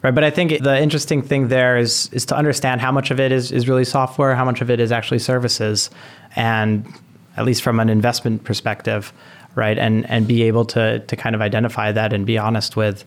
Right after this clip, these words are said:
what you're underwriting there. Right? I think a lot of these, these R P A vendors today still have a very heavy services component to it because it is,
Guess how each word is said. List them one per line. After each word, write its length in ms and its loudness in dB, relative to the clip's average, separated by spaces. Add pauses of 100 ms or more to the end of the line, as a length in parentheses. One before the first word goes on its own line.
what 140 0
you're 120 4
underwriting 500 2
there. 320 -2 (260)
Right? 100 2
I 40 -4
think 140 0
a 60 2
lot 200 2
of 160 -2
these, 640 0 (240)
these 160 -2
R 100 0
P 160 0
A 220 0 (380)
vendors 360 0
today 480 2 (200)
still 240 0
have 160 2
a 40 0
very 680 2 (120)
heavy 200 0
services 460 -2
component 420 0
to 180 -2
it 180 -2
because 260 -2
it 100 2
is, 300 0